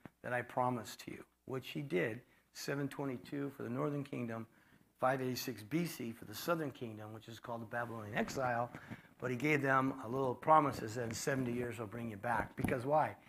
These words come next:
He still needs to bring forth the Messiah from the line of Judah, right?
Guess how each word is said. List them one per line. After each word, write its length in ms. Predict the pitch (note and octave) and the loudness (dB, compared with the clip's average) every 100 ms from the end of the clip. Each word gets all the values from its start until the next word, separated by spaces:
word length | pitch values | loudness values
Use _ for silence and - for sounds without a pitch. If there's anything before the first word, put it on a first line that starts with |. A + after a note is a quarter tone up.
| - - | -4 -2
He 100 | D3 | -2
still 320 | - E3+ D#3+ | 2 6 8
needs 240 | D3 D3+ A#2+ | 8 6 4
to 80 | |
bring 340 | A2+ C3 D3 C3+ | 0 4 4 4
forth 320 | B2+ D3+ D3 | 2 2 2
the 60 | B2 | -2
Messiah 560 | A#2+ - D3+ D3 A2+ - - - - - | -6 4 8 8 8 -4 -16 -20 -18 4
from 140 | D#3+ | 8
the 80 | D#3 | 8
line 340 | C#3+ D3 D3+ B2+ | 8 8 8 4
of 120 | G#2+ | 0
Judah, 520 | - D3+ C3+ A2 G2+ - _ _ - | 6 8 8 6 0 -10 _ _ 2
right? 340 | B2 D#3 | 4 4